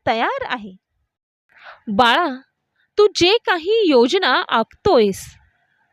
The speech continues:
ज्या नवीन गोष्टी सुरू करायचा विचार करतो आहेस, त्यासाठी माझी संमती आहे. पण लक्षात ठेव, घाई करू नकोस. पहिलं पाऊल श्रद्धेने टाक. मी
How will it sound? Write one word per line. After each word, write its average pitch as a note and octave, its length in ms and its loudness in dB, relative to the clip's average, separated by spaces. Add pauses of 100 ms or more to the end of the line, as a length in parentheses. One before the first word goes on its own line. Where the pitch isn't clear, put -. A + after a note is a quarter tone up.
(340)
ज्या C4+ 160 0
नवीन C#4 500 -2
गोष्टी A#3+ 600 0
सुरू C#4 460 2
करायचा C#4 720 2
विचार F4 460 -2
करतो D4 260 0
आहेस, G#3 460 -6 (1000)
त्यासाठी C#4 640 -2
माझी A3+ 440 -2
संमती D#4 560 -2
आहे. G3 240 -4 (1080)
पण B4 60 4 (180)
लक्षात A#4+ 340 0 (100)
ठेव, G3+ 180 0 (840)
घाई C4+ 280 0 (140)
करू A#3 200 2
नकोस. G3 340 -8 (1120)
पहिलं D#4 340 0 (120)
पाऊल C4 380 0
श्रद्धेने D4 640 0
टाक. F#3+ 260 -4 (1040)
मी D#4 160 0